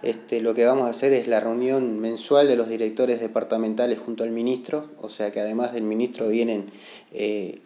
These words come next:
los otros dieciocho directores departamentales de salud, más todo el equipo ministerial, y lo que hacemos es la infor-, la reunión mensual de directores se va a hacer acá. Este,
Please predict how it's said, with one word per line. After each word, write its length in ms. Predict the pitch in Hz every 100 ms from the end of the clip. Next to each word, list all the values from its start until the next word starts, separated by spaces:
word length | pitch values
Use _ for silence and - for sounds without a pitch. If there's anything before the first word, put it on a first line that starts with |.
| -
los 160 | 107
otros 300 | 123 117 113
dieciocho 420 | 117 110 127 127 117
directores 460 | 110 110 117 113
departamentales 680 | 110 110 110 107 101 113 110
de 80 | 113
salud, 380 | 113 117 156 180 - - - -
más 200 | 113 110
todo 180 | 135 131
el 60 |
equipo 340 | 117 117 127 120
ministerial, 640 | 120 117 135 127 131 143 - 196
y 100 | 110
lo 120 | 101
que 60 | 107
hacemos 400 | - 120 127 123
es 80 |
la 100 | 120
infor-, 300 | 107 107 104 - -
la 320 | 117 107 95
reunión 400 | 110 110 120 127
mensual 420 | 123 113 - 127
de 140 | 120 113
directores 460 | 117 120 123 135
se 100 | - 123
va 60 |
a 20 |
hacer 200 | 113 117
acá. 260 | 104 98 - - - - - - -
Este, 840 | 117 117 - - 117 107 101 95